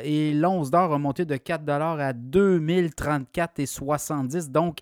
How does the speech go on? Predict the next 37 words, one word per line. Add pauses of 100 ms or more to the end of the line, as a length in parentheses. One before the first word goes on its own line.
Nvidia, (640)
on
en
a
parlé
en
long
et
en
large. (840)
Aujourd'hui,
le
titre
d'Nvidia
s'est
apprécié (380)
de
plus
de
cent
dollars. (520)
On
a
gagné
près
de
deux
cent
cinquante
milliards
de
capitalisation
boursière
en
une
journée,
imaginez.